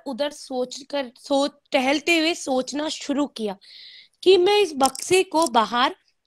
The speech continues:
कैसे ले जाऊं। तभी उसे चारपाई पर एक आदमी सोता हुआ दिखाई दिया।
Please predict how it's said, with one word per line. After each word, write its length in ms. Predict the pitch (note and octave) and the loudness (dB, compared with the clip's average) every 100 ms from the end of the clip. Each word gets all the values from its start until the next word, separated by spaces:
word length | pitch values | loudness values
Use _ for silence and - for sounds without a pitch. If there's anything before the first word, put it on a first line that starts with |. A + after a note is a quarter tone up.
| _ _ | _ _
कैसे 400 | G4 F#4+ - D#4 | 4 4 4 -2
ले 180 | B3 G#3+ | 0 -2
जाऊं। 260 | F3+ G3 G3+ _ _ _ _ _ _ _ _ - | -4 -10 -14 _ _ _ _ _ _ _ _ -8
तभी 600 | A3+ E3+ C#4+ B3+ D4+ - _ _ _ - | -6 -2 0 0 -2 -8 _ _ _ -2
उसे 600 | D#4 - E4+ A3+ D4 - _ _ _ - | 0 4 4 4 -2 -10 _ _ _ 2
चारपाई 600 | D#4 C#4 D#4 - F4+ G#4 | 6 6 4 2 0 0
पर 240 | - F#4 | 0 -2
एक 340 | - E4 E4 - | 0 -4 -4 -6
आदमी 460 | A3 A#3 G3 C#4 F4 | -4 -4 -4 -4 -4
सोता 480 | - C4 A#3 C4+ | -4 -4 -2 -2
हुआ 240 | B3+ A#3 D4+ | -2 0 -4
दिखाई 540 | G3 A#3 - B3 C4 | -4 -12 -6 -2 -2
दिया। 380 | F#3 - A3 | -4 -10 -12